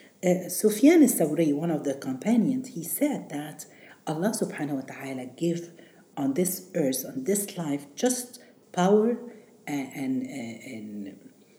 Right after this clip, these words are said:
and, um, subhanallah, uh, kings on this earth for two believers, Prophet Sulaiman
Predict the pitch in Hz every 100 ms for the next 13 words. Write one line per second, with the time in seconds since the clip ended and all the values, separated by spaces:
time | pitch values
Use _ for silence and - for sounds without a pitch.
0 | - - 120 117 110 - 104 104 101 -
1 | - - - - 156 139 135 - - 117
2 | 98 - - - - _ - - 240 285
3 | 294 - - 160 160 165 - 208 233 233
4 | - - - - 156 - 233 185 165 123
5 | - - - - - - - - 262 220
6 | - 202 185 180 190 196 202